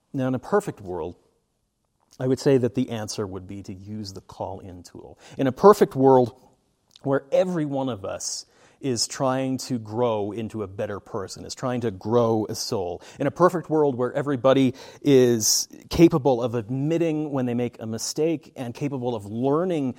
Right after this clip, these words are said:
from those mistakes, in a perfect world where everybody would want to be part of the larger whole, the call-in is a great tool because it allows us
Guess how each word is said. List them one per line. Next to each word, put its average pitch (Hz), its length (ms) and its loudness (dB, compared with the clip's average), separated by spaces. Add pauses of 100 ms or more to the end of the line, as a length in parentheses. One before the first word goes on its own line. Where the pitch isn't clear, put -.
(140)
from 151 380 2
those 139 260 4
mistakes, 131 640 -2 (400)
in - 320 -2
a 165 40 -2
perfect 165 340 -2
world 147 300 2
where 131 240 -2
everybody 131 520 -2
would 113 300 -4
want 110 320 -6
to 120 80 -8
be 104 240 -8
part 107 420 -8
of 98 280 -8
the 95 160 -2
larger 104 520 0
whole, 117 380 -2
the 110 100 -10
call-in 117 800 -6 (280)
is 104 180 -8
a 101 60 -10
great 104 600 -4 (140)
tool - 500 -8
because 113 300 -14
it 107 100 -6
allows 123 560 -4
us - 560 -6